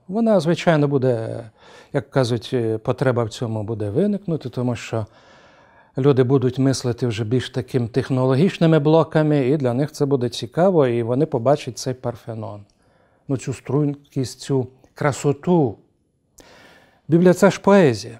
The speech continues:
Це поезія. Поет би сказав, це поезія. Вона написана поетичною мовою. Там же образи. А на грецькій мові це з-, взагалі звучить поетично, тому що греки,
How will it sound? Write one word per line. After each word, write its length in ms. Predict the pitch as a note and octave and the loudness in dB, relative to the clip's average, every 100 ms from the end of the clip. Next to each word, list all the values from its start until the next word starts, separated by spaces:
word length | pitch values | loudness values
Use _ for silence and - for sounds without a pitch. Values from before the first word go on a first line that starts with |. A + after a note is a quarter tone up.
| _ _ _ - | _ _ _ -8
Це 160 | D#3+ | -6
поезія. 600 | - A3+ G3 G#2+ - - _ - | 2 4 4 2 -4 -16 _ 0
Поет 220 | D3 F#3+ | 4 6
би 100 | F#3+ | 4
сказав, 380 | - D3+ C#3 F#3+ | 2 4 4 4
це 180 | - F#3 | 2 -2
поезія. 520 | - G#3 C#3 G2 G#2+ | 0 0 0 -4 -4
Вона 200 | C#3 F3+ | -2 0
написана 480 | C#3+ - F3 D3 C#3 | 0 0 -2 -2 -2
поетичною 640 | C#3 C#3 D#3+ - C3+ C3+ | -4 -4 -6 -6 -6 -4
мовою. 440 | C#3 A#2+ G2+ - _ _ _ _ | -6 -8 -12 -20 _ _ _ _
Там 180 | - C#3 | -4 -2
же 100 | C3 | 2
образи. 480 | D#3+ D#3 A2+ G#2+ - - _ _ _ _ _ _ _ _ _ - | 2 2 -2 -10 -18 -20 _ _ _ _ _ _ _ _ _ -4
А 60 | |
на 100 | C3 | 2
грецькій 360 | B2+ D#3 D3+ C3+ | 4 4 2 2
мові 180 | D3+ C#3+ | 2 2
це 160 | D#3 | 2
з-, 120 | C3 C3+ | 2 0
взагалі 560 | D#3 A#2+ C3 C3+ G3 | -2 -2 2 4 4
звучить 400 | E3 B2+ - B2+ | 2 -4 -6 -6
поетично, 500 | - B2 F#3 F#3+ - | -2 0 2 0 -2
тому 180 | A#2+ D#3+ | -4 -4
що 160 | - A#2 | -4 -4
греки, 440 | A#2 F#3+ A3 G#3+ | -2 -2 0 -4